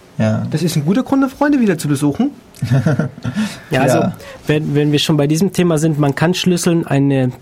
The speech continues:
Speaker 3: ein Ablaufdatum geben und
Speaker 1: Ja.
Speaker 3: ab dieser Zeit, ähm, sollen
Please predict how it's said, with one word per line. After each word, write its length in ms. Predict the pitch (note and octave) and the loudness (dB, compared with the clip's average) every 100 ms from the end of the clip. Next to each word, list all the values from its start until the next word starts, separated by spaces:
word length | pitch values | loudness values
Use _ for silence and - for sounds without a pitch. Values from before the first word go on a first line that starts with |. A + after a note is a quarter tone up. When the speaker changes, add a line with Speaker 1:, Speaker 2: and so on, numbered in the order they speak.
| - - - | -18 -10 -4
Speaker 3:
ein 160 | C3+ | -2
Ablaufdatum 840 | C#3 - D3 F#3 - F3+ F#3 G3+ | -2 0 0 -2 -2 -2 0 0
geben 340 | F#3 F#3+ A#3 B3 - - - - - - - - - | 2 0 0 -2 -8 -20 -20 -20 -20 -20 -20 -10 -2
und 300 | D#3 E3 - - - | 0 0 -4 -10 -4
Speaker 1:
Ja. 220 | G#2 G#2+ | -2 -2
Speaker 3:
ab 220 | - C#3+ | -4 -2
dieser 260 | F3+ E3 E3 | 0 0 0
Zeit, 540 | - D#3 E3 E3 - - - - | 0 0 0 -2 -10 -20 -8 -2
ähm, 420 | C#3+ C#3+ D3 D3 - | 0 2 0 -2 -4
sollen 760 | B2 C3 C#3 E3+ G3+ G#3+ G3+ | -2 0 2 2 2 2 0